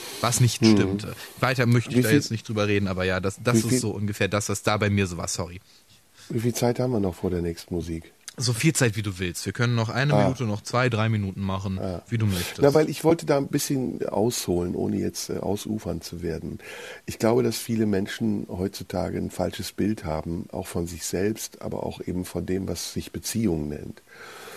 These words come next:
Speaker 2: Und dass diese Beziehungen oft überlastet werden und überfrachtet werden mit, äh,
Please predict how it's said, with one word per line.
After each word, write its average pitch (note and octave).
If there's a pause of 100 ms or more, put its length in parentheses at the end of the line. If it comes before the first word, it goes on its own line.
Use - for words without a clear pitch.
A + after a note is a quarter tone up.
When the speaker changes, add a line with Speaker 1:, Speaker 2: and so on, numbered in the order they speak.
(280)
Speaker 2:
Und G2
dass G#2
diese G#2
Beziehungen A2+
oft -
überlastet G2
werden -
und E2+
überfrachtet F2+
werden E2+
mit, F2
äh, F2+